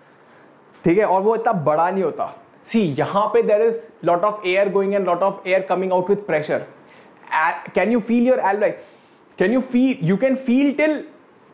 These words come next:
trachea और अंदर तक feel कर सकते हो। Alveoli में, alveoli तक हमें पता ही नहीं वहाँ पे क्या हो रहा है, ठीक है, it is not collapsible,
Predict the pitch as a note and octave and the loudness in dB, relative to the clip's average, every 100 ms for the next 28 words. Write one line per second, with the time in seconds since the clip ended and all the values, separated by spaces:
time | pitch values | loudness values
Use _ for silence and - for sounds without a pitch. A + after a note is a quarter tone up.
0 | - - - G#3 G#3 A#3 B3 A#3+ G#3 A3+ | -20 -12 0 0 2 0 2 0 0 0
1 | A3+ A#3 A3 A3 G#3 F#3+ E3 E3+ D#3+ E3 | 0 -2 -2 0 0 -2 -2 -2 0 0
2 | F#3+ A#3 A#3+ B3+ C4+ B3+ - - - _ | 0 2 2 2 0 -2 -12 -20 -20 _
3 | _ D3+ D3+ F#3+ G#3 A#3+ A3+ A#3 G3 G#3+ | _ 0 2 2 2 0 -2 0 -2 -2
4 | A#3+ G#3+ G#3+ G#3 F#3+ F3+ D#3 C#3 B2+ - | -2 -2 -2 -2 0 0 0 -2 0 0
5 | G3+ - E3 F#3 F#3 F#3+ F#3 D#3+ C#3+ - | 0 -2 -2 -2 0 -2 0 0 -2 -6
6 | D3+ | -10